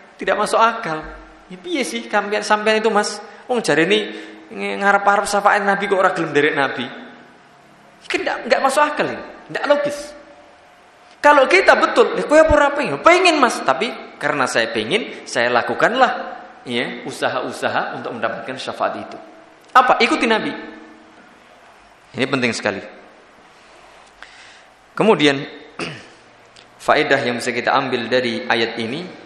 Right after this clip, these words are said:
bahwa menyembelih hewan korban untuk selain Allah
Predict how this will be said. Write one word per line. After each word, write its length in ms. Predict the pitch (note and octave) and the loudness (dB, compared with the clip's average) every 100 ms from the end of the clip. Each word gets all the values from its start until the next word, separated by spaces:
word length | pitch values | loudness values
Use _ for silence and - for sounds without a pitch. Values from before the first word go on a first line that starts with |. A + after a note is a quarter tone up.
| - - - - | -20 -20 -20 -8
bahwa 720 | B2 D#3 D#3 C#3+ D3 D#3+ D#3 - - - - - - - | 4 4 4 2 4 2 -2 -10 -16 -20 -20 -20 -20 -4
menyembelih 640 | C3+ B2+ A#2 A#2+ B3 G3+ - - - - - - | -2 0 0 2 4 4 2 -8 -14 -18 -20 0
hewan 400 | C3+ C3+ A2 A2 | 2 4 2 0
korban 480 | D#3 D#3+ F3 F#3+ G3+ - - - - - - - - | 2 4 4 4 -4 -10 -14 -18 -20 -20 -20 -14 2
untuk 480 | D4+ C#4 A#3 - | 2 4 2 2
selain 560 | - - D3+ A#2+ A2 - | -2 0 2 2 0 2
Allah 560 | G3+ G3+ G#3 - - | 4 6 4 4 -4